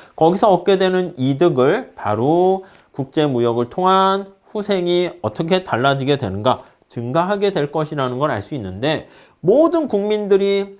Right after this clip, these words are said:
거기 참여하는 사람들이 다 이득을 보는 건 아니야. 그래서 누구는 이득을 보고 누구는 손해를 볼 수가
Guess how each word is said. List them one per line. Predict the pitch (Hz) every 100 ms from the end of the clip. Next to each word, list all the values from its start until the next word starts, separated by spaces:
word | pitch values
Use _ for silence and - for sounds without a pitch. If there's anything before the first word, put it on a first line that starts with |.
| _
거기 | - 160 165
참여하는 | - 208 196 180 170
사람들이 | 165 165 165
다 | 185
이득을 | 156 151 160 147
보는 | 143 139
건 | 143
아니야. | 90 95 101 -
그래서 | 139 123
누구는 | 123 135 175 170
이득을 | 131 143 139 127
보고 | 131 190
누구는 | 151 120 143
손해를 | - 220 214 196
볼 | 151
수가 | 107 120 135